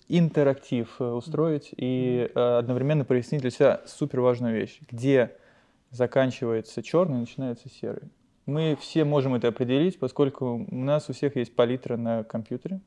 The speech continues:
Speaker 2: Мгм.
Speaker 1: и мы можем взять цифровое значение цвета и написать, что вот
Speaker 2: Мгм.
Speaker 1: з-, здесь заканчивается чёрный, а здесь начинается серый. В комментариях напишите, пожалуйста.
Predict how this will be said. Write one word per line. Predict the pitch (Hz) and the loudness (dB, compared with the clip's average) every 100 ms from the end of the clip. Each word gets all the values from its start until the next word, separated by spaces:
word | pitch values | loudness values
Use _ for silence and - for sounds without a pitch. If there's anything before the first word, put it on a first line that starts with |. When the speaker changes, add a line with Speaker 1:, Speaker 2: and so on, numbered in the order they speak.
| _ _ | _ _
Speaker 2:
Мгм. | 160 131 147 160 | -16 -14 -16 -10
Speaker 1:
и | 143 | -4
мы | 165 | -2
можем | 139 135 147 143 - - | 0 -2 -4 -8 -12 -8
взять | 123 135 151 - _ _ _ _ _ | 0 0 0 -6 _ _ _ _ _
цифровое | - 131 139 147 | -8 -2 2 2
значение | 139 120 - 123 | 2 -2 -4 -4
цвета | 113 - 151 170 127 | -4 -2 -2 -2 -6
и | 135 | -6
написать, | 131 - - 110 110 | -6 -8 -4 -4 -4
что | - - | -6 -2
вот | 123 156 | -2 -2
Speaker 2:
Мгм. | 165 | -12
Speaker 1:
з-, | 123 117 _ - | -12 -12 _ -14
здесь | 120 120 131 113 | -8 0 2 2
заканчивается | 117 120 110 113 - | 0 -2 -2 -8 -12
чёрный, | 127 - 196 156 117 _ _ - | -6 0 0 0 -6 _ _ -2
а | 123 | -2
здесь | 147 151 | 0 -4
начинается | 127 135 127 131 | -6 -6 -6 -8
серый. | - 117 107 - _ _ _ _ _ | -10 -8 -8 -10 _ _ _ _ _
В | _ | _
комментариях | - 127 123 156 147 120 - _ _ _ _ _ _ - | -4 -2 2 4 4 0 -8 _ _ _ _ _ _ -6
напишите, | 123 123 160 147 | -4 -2 -4 -4
пожалуйста. | - 113 113 110 | -6 -4 -4 -6